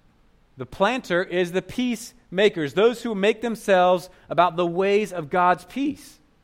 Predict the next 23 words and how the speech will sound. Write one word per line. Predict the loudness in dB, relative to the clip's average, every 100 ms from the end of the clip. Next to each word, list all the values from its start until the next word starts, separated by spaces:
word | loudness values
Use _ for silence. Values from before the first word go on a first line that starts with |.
| _ _ _ _ _
And | -6 2
what | 4
is | 4 -2
the | -8
soil? | -6 -4 -2 -2 -4 _ _ _ _ _ 0
The | 2
atmosphere | 2 -2 -6 -6 -4
in | -2 0
which | 0
that | 0 0
seed | -2 -6 -4 -4 -6
is | -8 -12
planted. | -6 -6 -4 -8 -14 -16 _ _ _ -8
Again, | -8 -2 0 0 -2
it | -2
is | -2 -4
an |
atmosphere | -6 -4 -4 -8 -12 -8 -4 -4 -2
of | -4 -4 -10
peace. | -8 -8 -10 -18 -20 _ _ _ _ _ _ _ -10
Not | -4 -2
of | -2
hostility, | -2 -2 -4 -4 -2 -2 -6